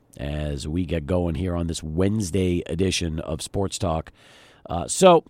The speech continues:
yeah, I, I mean, that is a story that to me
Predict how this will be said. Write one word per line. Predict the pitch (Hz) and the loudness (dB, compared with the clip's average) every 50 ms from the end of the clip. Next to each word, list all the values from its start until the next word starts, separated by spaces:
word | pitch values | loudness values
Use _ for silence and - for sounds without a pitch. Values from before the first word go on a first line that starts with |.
| _ - | _ 2
yeah, | 165 160 160 139 98 95 - | 6 8 8 8 6 4 0
I, | - - - - | -6 -8 -4 0
I | - 180 185 | 0 2 2
mean, | 180 170 165 156 151 139 - - - - _ _ | 4 4 4 4 2 0 -2 -6 -14 -20 _ _
that | - 156 185 220 226 | 8 10 10 10 10
is | 208 165 | 8 6
a | 175 160 | 4 4
story | - - - - - 175 175 175 180 185 185 185 180 175 | 4 0 -2 0 4 6 8 8 8 8 8 6 6 6
that | 139 143 151 143 139 139 135 - | 6 6 8 8 8 6 4 0
to | - - 135 | -2 -2 0
me | 131 131 143 156 160 170 170 175 170 - | 2 2 4 4 6 6 4 4 2 -2